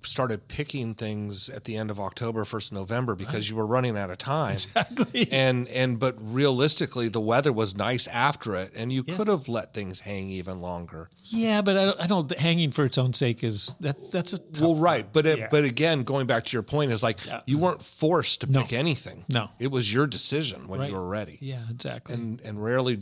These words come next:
Speaker 1: have we had that.
Speaker 2: Well, with Char-, with, with early ripening varieties like Chardonnay and Pinot, cold vintages are,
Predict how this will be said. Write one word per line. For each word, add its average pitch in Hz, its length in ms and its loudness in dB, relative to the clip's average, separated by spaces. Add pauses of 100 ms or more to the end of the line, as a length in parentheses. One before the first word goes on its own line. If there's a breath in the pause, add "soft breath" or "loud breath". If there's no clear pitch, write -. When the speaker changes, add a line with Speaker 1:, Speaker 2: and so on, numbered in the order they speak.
Speaker 1:
have 117 120 -4
we 107 100 -6
had 156 260 -2
that. - 200 -10
Speaker 2:
Well, 175 220 6
with 156 300 4
Char-, 160 380 4
with, 143 440 2 (160)
with 131 460 4 (100)
early 156 300 6
ripening 120 420 2
varieties 110 540 2
like 107 240 -8
Chardonnay 107 420 0
and 104 80 -4
Pinot, 110 460 -2 (760 loud breath)
cold 165 340 0
vintages 110 600 0 (260)
are, 113 120 -6